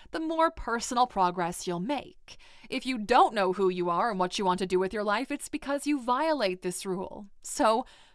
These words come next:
be alone. Move as fast as you can until you finally start getting some clarity.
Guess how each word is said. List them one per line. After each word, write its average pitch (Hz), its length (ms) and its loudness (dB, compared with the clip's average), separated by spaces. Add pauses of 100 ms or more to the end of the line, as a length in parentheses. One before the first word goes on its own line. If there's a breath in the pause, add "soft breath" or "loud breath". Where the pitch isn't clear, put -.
(220 soft breath)
be 226 300 -4
alone. 214 760 -2 (200)
Move 220 260 -2
as 185 200 -2
fast 339 420 0
as 320 140 -4
you 311 80 0
can 247 200 -2
until 240 220 -4
you 208 80 -2
finally 277 460 0
start 226 280 0
getting 190 220 -2
some 190 180 -6
clarity. 202 760 -4